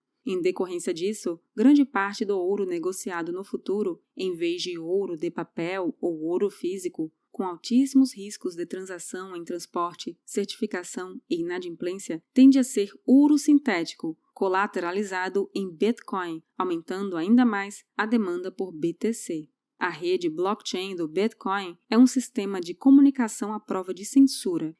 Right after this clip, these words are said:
que possibilita diversas aplicações. Contratos e fatos podem ser registrados na blockchain. A rede, portanto, transporta informações no espaço e tempo de forma segura,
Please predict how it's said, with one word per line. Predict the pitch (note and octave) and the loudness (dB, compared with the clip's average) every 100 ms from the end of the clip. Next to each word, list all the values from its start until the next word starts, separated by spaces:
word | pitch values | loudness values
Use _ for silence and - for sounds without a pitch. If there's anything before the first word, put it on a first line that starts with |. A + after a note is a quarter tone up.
| - | -2
que | - | -2
possibilita | - F#3+ G3 F3+ F3 F3 F#3 F3 | 2 0 0 -4 -2 -4 -2 -4
diversas | E3+ F#3 E3+ F3 - G3+ | -2 -2 -4 -6 -6 -6
aplicações. | G#3+ - A3+ A#3+ - F3+ D3+ - - _ _ | -6 -4 0 0 -2 -4 -4 -6 -20 _ _
Contratos | - F3+ E3+ F3 F#3 F#3+ E3+ | -8 -6 -2 0 0 -2 -6
e | F3 | -8
fatos | - F#3 F#3+ E3+ D#3+ - _ | -4 -2 -2 -6 -10 -16 _
podem | G3+ F#3+ | -4 -4
ser | F3+ F3+ | -4 -6
registrados | D#3+ G3+ A#3 B3+ - G3+ F#3+ F#3+ G3 | -2 -2 0 -4 -6 -6 -4 -6 -8
na | F#3+ | -12
blockchain. | E3+ F3+ G#3 - F3 D#3 D3+ _ _ _ | -4 -2 -2 -6 -4 -4 -4 _ _ _
A | F3+ | -6
rede, | D3+ F3+ F#3+ F3+ | -2 -2 -2 -4
portanto, | E3+ - G3 G3+ F#3+ E3 _ | -8 -4 -2 -2 -4 -8 _
transporta | - G#3 G3 - F#3+ F3+ - | -4 -4 -4 -4 -2 -2 -6
informações | F3 B3 C4 A3+ - F#4+ G3+ - - | 0 6 6 6 0 -8 -8 -12 -10
no | G#3+ | -6
espaço | G#3+ - - G#3+ B3+ - | -6 -6 -2 0 2 0
e | |
tempo | C4 G#3 A3 A3 B3 - | -2 -2 -2 0 -2 -2
de | G3 | -4
forma | G3 - G#3 G#3+ | -2 -4 -4 -4
segura, | G#3+ C4+ A3 F3+ D#3+ D#3 | -2 0 0 -2 -4 -6